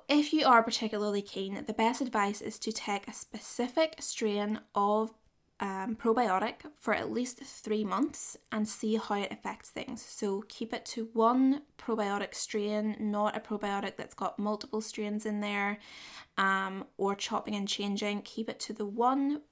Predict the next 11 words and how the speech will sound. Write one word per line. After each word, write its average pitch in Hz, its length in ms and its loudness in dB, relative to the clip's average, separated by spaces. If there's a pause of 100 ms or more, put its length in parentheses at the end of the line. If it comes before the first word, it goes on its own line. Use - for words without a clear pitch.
probiotic 220 680 0
for - 200 -12
three 214 240 -2
months - 500 -6 (320)
and 208 140 -2
just - 340 -8 (120)
see - 280 -6
how 254 160 -4
it 220 140 -2
affects - 420 -12
you. - 200 -8